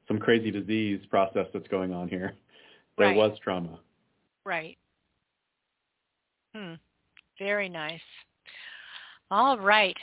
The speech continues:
Speaker 2: Well, any, uh, closing, uh, last sentences before we close down the show?
Speaker 1: Yeah, I just, I wanna say that my book is, um, yes, it's a war story and it's a human war story,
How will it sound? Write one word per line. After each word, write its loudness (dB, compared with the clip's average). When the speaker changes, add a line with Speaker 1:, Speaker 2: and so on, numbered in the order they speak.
Speaker 2:
Well, 2
any, -2
uh, 4
closing, -2
uh, 4
last 4
sentences -2
before -2
we -2
close 2
down 4
the -6
show? 4
Speaker 1:
Yeah, 6
I 4
just, -2
I 0
wanna 2
say 4
that 2
my 6
book 2
is, -2
um, -2
yes, 0
it's -6
a -2
war -2
story 0
and -2
it's -20
a 0
human 4
war 4
story, 2